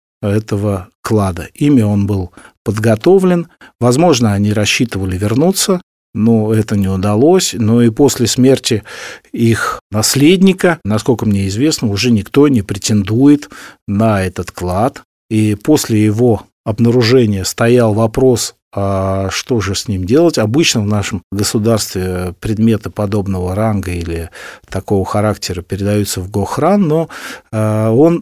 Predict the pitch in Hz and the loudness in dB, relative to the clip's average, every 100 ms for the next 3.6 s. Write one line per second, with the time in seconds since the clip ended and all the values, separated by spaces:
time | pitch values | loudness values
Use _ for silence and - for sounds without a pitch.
0 | - 123 113 113 110 107 139 131 113 - | -4 -2 0 2 0 4 4 4 4 2
1 | 135 123 107 104 92 - _ _ - 95 | 4 4 2 -2 -8 -14 _ _ -12 -6
2 | 104 117 107 120 104 82 - 127 113 - | 0 0 2 2 0 -2 -2 0 0 -2
3 | 98 - 107 101 135 214 | -4 -2 0 2 2 2